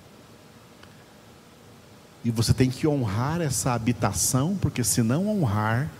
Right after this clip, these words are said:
Deus te destrói. Nós vamos chegar lá no Salmo setenta e três, no versículo que Asaf diz assim pra Deus:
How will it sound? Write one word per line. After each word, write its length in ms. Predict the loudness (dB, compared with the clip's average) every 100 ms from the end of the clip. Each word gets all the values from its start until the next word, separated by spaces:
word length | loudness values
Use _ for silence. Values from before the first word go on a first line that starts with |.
| -20 -20 -20 -20 -20 -20 -20 -20 -20 -20 -20 -20 -20 -20 -4
Deus 360 | 0 0 -2
te 160 | -2 -2
destrói. 760 | 0 -2 -2 -2 0 0 0 -4 -10 -18 -20 -20 -20 -20 -20 -20 -20 -20 -20 -20 -20 -20 -20 -20 -20 -20 -20 -20 -20 -20 -20 -6
Nós 120 | 0 2
vamos 180 | 2
chegar 320 | 2 0 2 2
lá 140 | 0
no 120 | 0
Salmo 380 | -2 0 0 0
setenta 500 | -2 -4 -2 -2 -2
e 80 | -2
três, 680 | 0 0 -2 -4 -6 -8 -12 -20 -20 -6
no 60 | 0
versículo 540 | 0 0 -2 0 0
que 280 | 0 0 0 -6 -16 -18 -6
Asaf 500 | -2 0 2 0 -2
diz 260 | 0 0 0
assim 420 | -2 -2 -2 -2 -6 -6
pra 140 | -2 -2
Deus: 580 | 0 -2 -2 -6 -10